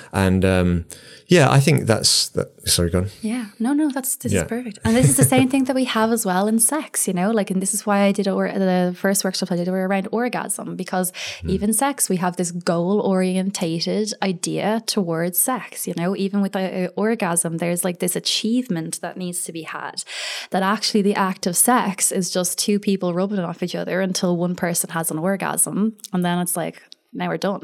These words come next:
Speaker 1: Mm-hmm,
Speaker 2: you know?
Speaker 1: mm-hmm.
Speaker 2: Um, whereas, you know, if you talk about, like, they talk about, like, all these numbers and things, like, ninety percent of us are having sex for pleasure.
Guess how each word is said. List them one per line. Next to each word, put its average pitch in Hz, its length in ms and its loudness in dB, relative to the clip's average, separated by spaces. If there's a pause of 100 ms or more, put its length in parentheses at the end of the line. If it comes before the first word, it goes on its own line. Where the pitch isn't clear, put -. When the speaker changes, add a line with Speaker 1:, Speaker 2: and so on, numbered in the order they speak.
(120)
Speaker 1:
Mm-hmm, 90 140 -2
Speaker 2:
you 175 100 0
know? 170 280 0
Speaker 1:
mm-hmm. - 480 -8
Speaker 2:
Um, 190 440 0 (160)
whereas, 196 580 2
you 214 140 -2
know, 190 140 0
if 185 120 -8
you 202 60 -2
talk 202 260 -2
about, 185 420 0
like, 175 280 -2
they 175 100 0
talk 175 240 -2
about, 170 260 -2
like, 165 200 -4
all 170 120 0
these 165 220 -4
numbers 180 380 0
and 165 100 -6
things, 160 260 -4
like, 170 200 -4
ninety 185 440 2
percent 190 480 2
of 202 100 -2
us 247 180 2
are 214 60 4
having 175 300 0
sex 170 320 -2
for 165 160 -2
pleasure. 180 640 0